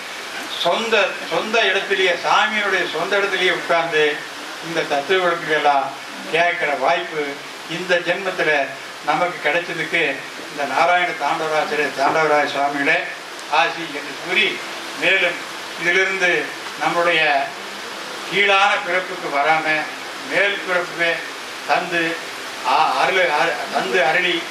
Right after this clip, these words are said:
ஆசீர்வதிக்க வேண்டும் என்று இந்த நாராயண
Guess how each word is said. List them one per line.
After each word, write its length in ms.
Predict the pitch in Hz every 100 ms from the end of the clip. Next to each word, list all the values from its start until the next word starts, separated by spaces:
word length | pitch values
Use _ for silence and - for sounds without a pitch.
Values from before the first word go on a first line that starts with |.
| - 135
ஆசீர்வதிக்க 580 | 185 196 202 180 170 165 -
வேண்டும் 220 | - -
என்று 200 | - - - - - - - - 165
இந்த 160 | 165 165 143 139 - - 160 -
நாராயண 420 | 160 165 170 175